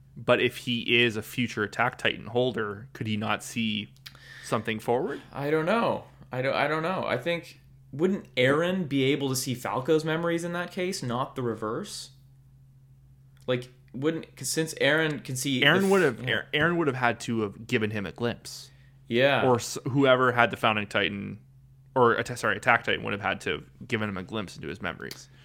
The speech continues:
Speaker 2: Yeah, so I, that, that still, that Falco thing is unclear, and I think it'll work itself out in due time. He's already a Titan shifter at this point, so
Speaker 1: Mm-hmm.
Speaker 2: we, we can come back to Falco.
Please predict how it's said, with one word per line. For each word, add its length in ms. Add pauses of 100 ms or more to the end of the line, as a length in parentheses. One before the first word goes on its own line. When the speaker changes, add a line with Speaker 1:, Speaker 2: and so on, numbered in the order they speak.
(140)
Speaker 2:
Yeah, 220
so 160
I, 60 (400)
that, 340
that 420
still, 520
that 200
Falco 300
thing 220
is 100
unclear, 540
and 120
I 60
think 160
it'll 220
work 200
itself 360
out 320
in 160
due 160
time. 320
He's 160
already 640
a 80
Titan 320
shifter 440
at 120
this 160
point, 360
so 180
Speaker 1:
Mm-hmm. 80
Speaker 2:
we, 80
we 140
can 140
come 180
back 240
to 60
Falco. 540